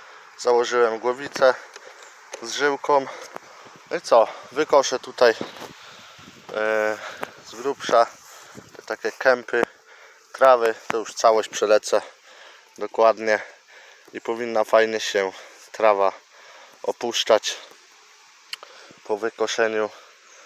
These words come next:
E, popadało, bo popadało tak,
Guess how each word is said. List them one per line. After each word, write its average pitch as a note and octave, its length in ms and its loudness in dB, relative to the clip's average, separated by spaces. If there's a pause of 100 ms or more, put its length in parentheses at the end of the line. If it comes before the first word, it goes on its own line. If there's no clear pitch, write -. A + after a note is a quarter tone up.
(400)
E, G2+ 260 -6
popadało, A#2+ 640 4
bo G#2+ 180 -6
popadało A2 580 4
tak, - 260 -4